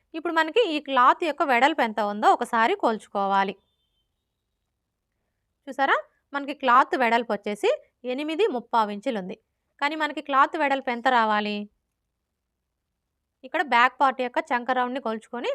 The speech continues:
మనం నోట్ చేసుకున్నాం కదా, మనకి క్లాత్ వెడల్పు వచ్చేసి ఎనిమిది ముప్పావు ఇంచులు రావాలి.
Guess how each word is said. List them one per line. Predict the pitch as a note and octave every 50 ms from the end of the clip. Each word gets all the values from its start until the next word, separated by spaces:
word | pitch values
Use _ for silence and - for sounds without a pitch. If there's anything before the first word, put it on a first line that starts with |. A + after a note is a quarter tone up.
| -
మనం | - B3+ B3 A#3+ A#3+
నోట్ | A#3 A#3+ A#3+ -
చేసుకున్నాం | B3+ A#3 - - A#3 A#3 A3+
కదా, | A#3 C4 F#4+ C#5+ D5+ - _ _ _ _ _
మనకి | C4+ C4+ - C#4+
క్లాత్ | G3 - - A#3 B3 C#4+ C#4+ -
వెడల్పు | - A#3 A3 A#3 A#3+ A#3 A3+
వచ్చేసి | G#3 - - G#3+ G#3 - G#4 C#5+ C#5+ - _ _ _ -
ఎనిమిది | A#3 B3+ C4+ D4+ D#4 D#4+ F4 A4+
ముప్పావు | D#4+ B3+ A#3+ B3 _ B3+ A#3+ A3 G#3+
ఇంచులు | G#3 G3+ - C#4 A#3
రావాలి. | G3+ G3 F#3+ F#3 F#3+ F#3+ -